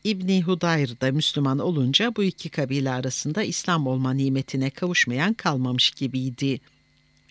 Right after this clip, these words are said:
Yüz on üç. Mekke'deki Müslümanlar müşriklerden çekilemeyecek derecede eziyet görüyorlardı. İkinci Akabe beyatından sonra azar azar gizlice Medine'ye hicrete başladılar. Yalnız Hazreti Ömer Mekke'den çıkacağı zaman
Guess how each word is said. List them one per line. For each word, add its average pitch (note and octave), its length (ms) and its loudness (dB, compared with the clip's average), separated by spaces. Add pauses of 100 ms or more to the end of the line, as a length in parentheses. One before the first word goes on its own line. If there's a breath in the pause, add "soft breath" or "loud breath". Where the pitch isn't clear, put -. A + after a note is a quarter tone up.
Yüz F#3 200 4
on C#3 140 4
üç. - 360 -4 (640 soft breath)
Mekke'deki E3 580 0
Müslümanlar D3+ 640 0
müşriklerden G3 760 0
çekilemeyecek F3+ 920 0
derecede C#3+ 500 0
eziyet D3 420 -2
görüyorlardı. C3+ 880 -2 (300 loud breath)
İkinci F3 420 2
Akabe D#3 480 0
beyatından C#3 640 0
sonra C#3 460 -2 (280 loud breath)
azar G#3 320 0
azar C3+ 380 0
gizlice F3 560 -2
Medine'ye E3+ 540 0
hicrete C#3+ 540 -2
başladılar. C3 800 0 (640 loud breath)
Yalnız B3 500 4
Hazreti E3+ 480 2
Ömer C3+ 300 2
Mekke'den C#3+ 520 0
çıkacağı C3+ 460 0
zaman C#3+ 440 -2